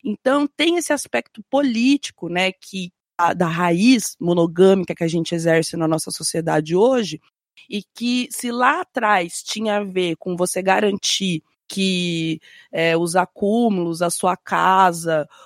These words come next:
os, co-, sei lá, suas ferramentas, né, falando aí num, num período mais primal aí da nossa organização social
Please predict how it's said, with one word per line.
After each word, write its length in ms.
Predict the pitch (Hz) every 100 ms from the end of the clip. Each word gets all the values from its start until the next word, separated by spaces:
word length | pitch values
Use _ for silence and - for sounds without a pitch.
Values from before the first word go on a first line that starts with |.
| -
os, 300 | - 170 -
co-, 240 | - 170 -
sei 160 | - 180
lá, 140 | 165
suas 260 | - 170 -
ferramentas, 800 | 175 180 180 160 175 202 165 165
né, 120 | 165
falando 380 | - 165 165 160
aí 200 | 165 165
num, 200 | 165 156
num 260 | 180 170 165
período 1080 | - 170 170 175 165 170 160 156 147 143 135 _ _
mais 500 | - 165 165 165 - -
primal 640 | 196 175 165 165 180 202
aí 160 | 165 170
da 140 | 175
nossa 260 | 165 165 165
organização 560 | 165 165 156 156 - 151
social 560 | 160 - 165 151 139